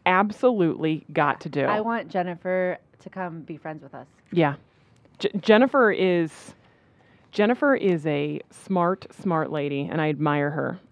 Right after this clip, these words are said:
Speaker 2: Yes. Well
Speaker 1: very
Speaker 2: done,
Speaker 1: much.
Speaker 2: Jennifer Gonzalez.
Speaker 1: Um, so this one is also interesting. I don't have one of these, but maybe it's worth looking into. Um,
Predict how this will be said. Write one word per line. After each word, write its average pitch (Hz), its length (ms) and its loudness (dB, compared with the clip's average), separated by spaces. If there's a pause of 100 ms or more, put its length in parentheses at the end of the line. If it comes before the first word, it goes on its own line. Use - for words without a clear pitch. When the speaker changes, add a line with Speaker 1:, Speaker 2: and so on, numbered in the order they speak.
Speaker 2:
Yes. 151 200 -14 (280)
Well - 100 -2
Speaker 1:
very 165 120 4
Speaker 2:
done, 156 80 2
Speaker 1:
much. 143 220 -2
Speaker 2:
Jennifer 175 260 -10
Gonzalez. 147 600 -14 (340)
Speaker 1:
Um, 165 440 4 (360)
so 208 400 6
this 202 400 0
one 160 240 -2
is 160 200 -4
also 160 360 2
interesting. 156 440 -4
I 156 60 0
don't 220 140 2
have 160 240 0
one 190 100 2
of 214 80 2
these, 233 240 0
but 160 160 0
maybe 165 240 0
it's 185 180 -4
worth 156 240 -2
looking 156 280 -6
into. 139 520 -2 (380)
Um, 180 400 0